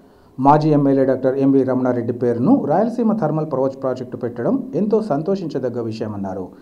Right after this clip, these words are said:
ఇందుకు సహకరించిన రాష్ట్ర ముఖ్యమంత్రి వైఎస్ జగన్మోహన్ రెడ్డి, ఇతర అధికారులందరికీ కృతజ్ఞతలు తెలిపారు. రాష్ట్ర ఆప్కాబ్ చైర్మన్ డాక్టర్ ఎంవీఆర్ కోడలు మల్లెల ఝాన్సీ రాణి ప్రభుత్వం డాక్టర్ ఎంవి రమణారెడ్డి పేరును రాయలసీమ థర్మల్ పవర్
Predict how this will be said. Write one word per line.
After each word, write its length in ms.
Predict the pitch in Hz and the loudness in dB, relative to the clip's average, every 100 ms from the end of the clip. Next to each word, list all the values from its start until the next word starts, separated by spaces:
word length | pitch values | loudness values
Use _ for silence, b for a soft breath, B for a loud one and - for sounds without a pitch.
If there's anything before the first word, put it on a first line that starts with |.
| B B B | B B B
ఇందుకు 340 | 160 165 160 160 | 0 2 2 2
సహకరించిన 640 | 151 139 139 131 131 127 | 0 0 0 -2 -2 -2
రాష్ట్ర 360 | 123 190 208 175 | 0 0 0 -4
ముఖ్యమంత్రి 500 | 151 151 143 139 131 | -2 -2 -2 0 0
వైఎస్ 320 | 123 127 110 | 0 0 -2
జగన్మోహన్ 520 | 120 131 127 123 117 | -2 -2 -2 -2 -2
రెడ్డి, 200 | 117 113 | 0 0
ఇతర 340 | - 165 214 | 0 0 0
అధికారులందరికీ 840 | 214 139 139 143 131 123 117 - 233 | 0 -2 -2 0 0 -2 -4 -4 -4
కృతజ్ఞతలు 680 | 226 196 208 143 120 117 | -2 0 0 0 -4 -4
తెలిపారు. 800 | 113 104 98 98 95 82 - b b b b b | -6 -6 -6 -6 -8 -10 -18 b b b b b
రాష్ట్ర 380 | 135 147 160 165 | 4 6 6 2
ఆప్కాబ్ 520 | 147 147 147 147 139 | 4 2 4 2 4
చైర్మన్ 340 | 135 131 135 131 | 2 4 4 2
డాక్టర్ 380 | 127 - 131 131 | 0 2 0 2
ఎంవీఆర్ 420 | 139 139 139 127 | 2 2 2 0
కోడలు 520 | - 123 123 208 302 | -2 0 2 2 2
మల్లెల 360 | 135 170 226 220 | 0 0 2 0
ఝాన్సీ 460 | 135 135 135 - 131 | 0 -2 -2 -2 -2
రాణి 260 | 123 135 | 0 0
ప్రభుత్వం 560 | - 160 190 220 202 185 | 0 0 0 0 0 2
డాక్టర్ 360 | 131 139 127 | 0 0 -2
ఎంవి 240 | 143 160 160 | -2 0 2
రమణారెడ్డి 500 | 131 143 143 131 123 | 2 0 0 -2 -2
పేరును 520 | 127 120 117 226 - B B B B | -2 -2 0 0 0 B B B B
రాయలసీమ 440 | 156 202 240 233 202 | 6 6 6 2 2
థర్మల్ 380 | 175 151 151 151 | 2 2 0 0
పవర్ 200 | 139 | 0